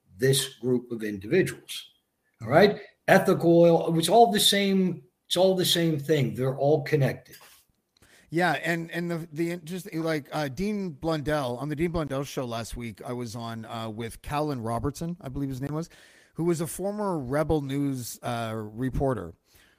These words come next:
Speaker 2: who gave us all of the inside scoop of what it was like to apply for the job, to work, uh, for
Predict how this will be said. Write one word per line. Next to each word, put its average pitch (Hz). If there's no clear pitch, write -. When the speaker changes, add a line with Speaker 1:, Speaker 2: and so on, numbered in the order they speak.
Speaker 2:
who 160
gave 196
us 254
all 226
of 220
the 196
inside 190
scoop 180
of 131
what 156
it 165
was 147
like 127
to 147
apply 127
for 160
the 147
job, 151
to -
work, 127
uh, 127
for 143